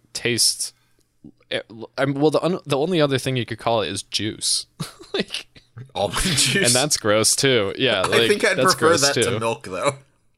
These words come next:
Speaker 1: But it's not like juice. It's much more like milk 'cause it's got the creaminess from the nut. <laughs>
Speaker 2: Almond water cream.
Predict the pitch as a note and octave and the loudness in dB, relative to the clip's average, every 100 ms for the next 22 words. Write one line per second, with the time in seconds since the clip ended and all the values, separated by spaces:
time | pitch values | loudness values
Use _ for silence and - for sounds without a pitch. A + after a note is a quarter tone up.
0 | _ - - _ _ _ D#3 E3 D3+ C#3+ | _ -20 -20 _ _ _ -2 2 2 2
1 | C#3 D3 D#3+ D3+ B2+ G#2+ - - A#2 C3+ | 2 4 4 2 0 0 0 -2 0 2
2 | G#2 - - A2+ A2 A2+ G#2 G2 F#2 E2+ | 0 -2 -2 -2 -4 -4 -4 -2 -2 -4
3 | G2+ G2+ - - F#2 - F2+ - - G#2 | -8 -8 -6 -6 -4 -4 -6 -8 -12 -12
4 | F#2+ F2 D2 G#2 - - - _ _ _ | -10 -10 -6 0 0 0 -8 _ _ _
5 | _ _ _ _ _ - - F#2 F#2+ F#2 | _ _ _ _ _ -16 -8 -8 -6 -6
6 | G#2+ G#2 - - - - - - - C3 | -4 -4 -4 -4 -4 -6 -16 -18 -2 0
7 | D#3+ F3+ E3 C#3 B2+ B2+ G#2+ - - E2+ | 2 2 2 4 4 4 -2 -4 -8 -8
8 | D2+ | -10